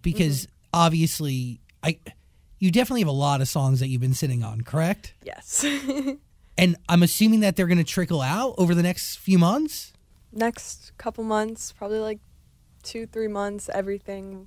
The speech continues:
Speaker 2: will probably be out.
Speaker 1: A-, and a part of this, like,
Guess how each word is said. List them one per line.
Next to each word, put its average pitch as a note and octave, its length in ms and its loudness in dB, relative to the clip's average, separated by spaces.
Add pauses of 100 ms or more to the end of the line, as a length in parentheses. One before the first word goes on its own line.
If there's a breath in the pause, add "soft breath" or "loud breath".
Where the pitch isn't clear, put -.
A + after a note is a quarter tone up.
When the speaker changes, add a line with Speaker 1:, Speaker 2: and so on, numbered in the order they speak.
Speaker 2:
will F#3+ 140 -14
probably F#3+ 320 -8
be F#3 240 -8
out. F3+ 240 -10 (480)
Speaker 1:
A-, G3 160 -6
and G#3+ 100 4
a G#3+ 60 2
part B3+ 260 4
of F#3+ 180 4
this, - 380 2
like, D#3+ 420 -2